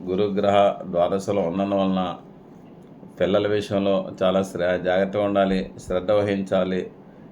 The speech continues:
వీళ్ళకి చదువు విషయంలో కూడా చాలా శ్రద్ధ వహిస్తే మంచిది. తర్వాత విద్యార్థులకు కూడా మంచి కాలమే, కానీ చాలా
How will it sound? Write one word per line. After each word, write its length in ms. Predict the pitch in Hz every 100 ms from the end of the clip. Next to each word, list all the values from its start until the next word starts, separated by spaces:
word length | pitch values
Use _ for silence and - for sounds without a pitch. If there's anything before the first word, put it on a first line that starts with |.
| -
వీళ్ళకి 320 | 98 101 98 95
చదువు 280 | - 90 104
విషయంలో 260 | 104 104 101 101
కూడా 120 | 104 95
చాలా 140 | 98 98
శ్రద్ధ 220 | 90 92 98
వహిస్తే 300 | 101 98 - 95
మంచిది. 380 | 95 90 90 90 - - - - - - - - - 98 95
తర్వాత 340 | 98 104 98 107 107 - - - 95
విద్యార్థులకు 560 | 85 87 107 101 104 95
కూడా 180 | 98 98 95 - - - 92
మంచి 260 | 92 87 104 101
కాలమే, 360 | 101 104 101 95 - - 95
కానీ 320 | 92 104 104 - -
చాలా 200 | 95 95